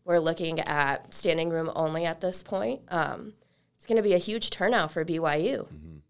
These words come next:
Speaker 2: Yeah, we're gonna break records here. Um, we were fortunate enough,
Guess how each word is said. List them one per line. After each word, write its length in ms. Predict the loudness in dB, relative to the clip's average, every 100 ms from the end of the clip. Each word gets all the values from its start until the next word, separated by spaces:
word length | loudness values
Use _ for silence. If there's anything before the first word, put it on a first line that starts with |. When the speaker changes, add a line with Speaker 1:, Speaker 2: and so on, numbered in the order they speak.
| 2
Speaker 2:
Yeah, 240 | 8 8
we're 120 | 10
gonna 140 | 8 8
break 260 | 6 6
records 400 | 4 0 -2 0
here. 160 | -2 -4 -8 -8
Um, 680 | -2 0 0 -2 -6 -8 -8
we 100 | 2
were 80 | 2
fortunate 400 | 4 2 2 0
enough, 460 | 0 0 -2 -18